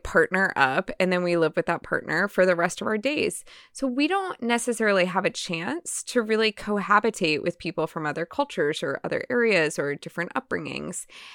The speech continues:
And that is where I have found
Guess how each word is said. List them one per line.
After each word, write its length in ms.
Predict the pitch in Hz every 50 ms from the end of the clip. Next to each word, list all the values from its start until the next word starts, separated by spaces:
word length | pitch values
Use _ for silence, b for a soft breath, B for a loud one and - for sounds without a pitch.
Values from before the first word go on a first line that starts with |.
| B B B -
And 180 | 208 202 196
that 460 | 185 190 185 190 190 202 214 214 - - -
is 180 | - 220 202 202
where 640 | 196 185 175 175 170 170 165 160 160 160 170 165 b b b b b - 175
I 200 | 175 170 165 175
have 200 | 180 180 180 -
found 600 | - - 170 165 156 147 147 147 151 156 165 -